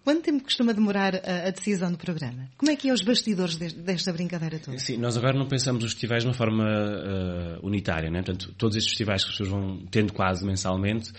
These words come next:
Speaker 2: são trabalhados de uma forma mais ou menos em conjunto. Há artistas que passam por todos eles, há coisas que nós focamos mais num e depois focamos mais no outro, outras dimensões que, que não fazia sentido no anterior. Ahm,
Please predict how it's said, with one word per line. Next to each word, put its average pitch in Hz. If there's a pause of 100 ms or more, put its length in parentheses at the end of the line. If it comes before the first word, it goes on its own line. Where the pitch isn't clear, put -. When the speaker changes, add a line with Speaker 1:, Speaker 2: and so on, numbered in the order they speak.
(160)
Speaker 2:
são 107
trabalhados 104
de 104
uma 104
forma 104
mais 101
ou 104
menos 107
em 104
conjunto. 92 (300)
Há 92
artistas 90
que -
passam 92
por 92
todos 92
eles, 123 (300)
há 98
coisas 104
que 113
nós 95
focamos 98
mais 98
num 104 (260)
e 101
depois 101
focamos 104
mais 98
no 104
outro, 95
outras 98
dimensões 95
que, 92 (140)
que -
não 101
fazia 98
sentido 95
no 90
anterior. 98 (460)
Ahm, 107